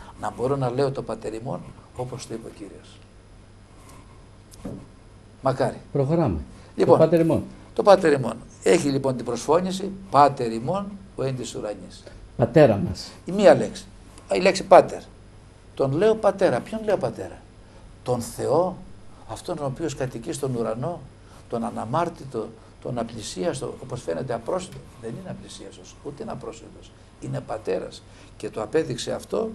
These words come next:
Speaker 1: με, με το ότι έναν γιο είχε, το μονογενή, έχει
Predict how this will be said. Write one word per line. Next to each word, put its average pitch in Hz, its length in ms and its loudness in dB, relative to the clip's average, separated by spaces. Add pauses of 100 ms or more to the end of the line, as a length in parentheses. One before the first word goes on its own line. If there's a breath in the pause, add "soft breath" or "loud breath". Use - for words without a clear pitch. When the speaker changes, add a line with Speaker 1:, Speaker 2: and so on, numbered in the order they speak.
(540 loud breath)
Speaker 1:
με, 113 160 -6
με 113 80 -2
το 113 220 -2
ότι 123 320 -2
έναν 139 420 -2
γιο 110 200 -2 (100)
είχε, 120 200 -6
το - 140 -8
μονογενή, 110 600 -8 (300)
έχει 160 420 2